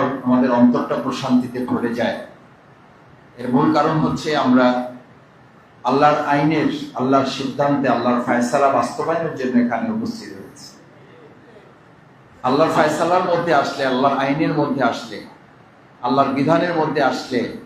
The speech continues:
যদি এখানে আমাদের অন্তরটা ভরে যায়, তাহলে এই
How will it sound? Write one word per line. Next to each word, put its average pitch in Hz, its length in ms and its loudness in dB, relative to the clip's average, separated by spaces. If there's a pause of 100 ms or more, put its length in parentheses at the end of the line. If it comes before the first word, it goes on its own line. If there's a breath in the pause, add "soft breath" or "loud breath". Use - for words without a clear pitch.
(120)
যদি 135 220 0
এখানে 156 280 0
আমাদের 139 260 0
অন্তরটা 127 440 0
ভরে 123 300 -2
যায়, - 380 -2 (960)
তাহলে 123 160 0
এই 165 640 -2